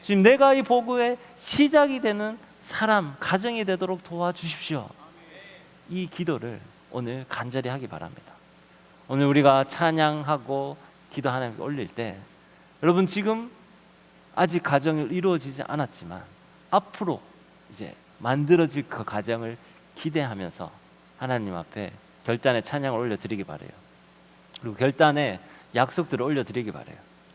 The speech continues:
"지금 내가 지금까지는 좀 부족했지만 앞으로 이 복받는 가정의 시작을 제가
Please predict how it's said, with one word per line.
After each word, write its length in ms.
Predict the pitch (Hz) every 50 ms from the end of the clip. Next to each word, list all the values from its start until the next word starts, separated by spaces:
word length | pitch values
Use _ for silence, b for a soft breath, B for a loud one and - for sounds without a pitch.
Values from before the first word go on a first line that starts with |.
| - - -
"지금 160 | - 131 127
내가 180 | 123 139 147 151
지금까지는 380 | - 208 220 214 208 196 196
좀 100 | 170 180 147
부족했지만 640 | 156 160 175 151 143 - - - 107 123 147 170 B B B B B -
앞으로 520 | 135 143 - - 120 101 98 92 82 - - - - - - - - -
이 120 | 175 165
복받는 640 | 156 - 170 160 - - 185 180 175 175 175 175 175
가정의 640 | - 131 117 107 117 120 113 117 127 147 160 165 165 - - - - - -
시작을 560 | - - 151 139 131 135 127 117 113 113 113 - - - - - -
제가 380 | - - 123 113 120 117 110